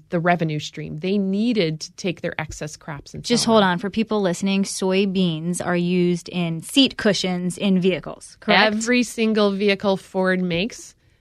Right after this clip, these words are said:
Speaker 1: in North America has soy seat cushions, backs, and headrests. And that started in our little laboratory.
Speaker 2: That's all you.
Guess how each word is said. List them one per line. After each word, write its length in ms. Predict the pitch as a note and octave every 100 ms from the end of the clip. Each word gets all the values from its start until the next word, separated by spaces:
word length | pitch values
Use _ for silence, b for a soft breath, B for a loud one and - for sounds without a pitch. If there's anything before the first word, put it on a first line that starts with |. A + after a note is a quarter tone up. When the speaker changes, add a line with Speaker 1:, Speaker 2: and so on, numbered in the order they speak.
| _
Speaker 1:
in 200 | F#3 F3
North 240 | E3+ F3+ G#3
America 440 | F#3+ E3 F3+ A3+
has 240 | G#3+ D#3+ D#3
soy 260 | - F3+ D#3+
seat 300 | - A#3 -
cushions, 440 | C#4 - C#4+ C4+
backs, 540 | - G3+ G3 - - -
and 200 | F#3 F3+
headrests. 540 | D3+ D#3+ - - - -
And 160 | E3+ F3
that 160 | F#3+ F#3+
started 520 | - G3+ F#3+ G3+ F#3+
in 80 | F3
our 180 | D#3 D#3+
little 380 | F3 G#3 C4+
laboratory. 640 | C4 F#3 D#3 D#3+ - - - _ _
Speaker 2:
That's 200 | A3 A3
all 100 | A#3+
you. 360 | C4+ G4+ A#3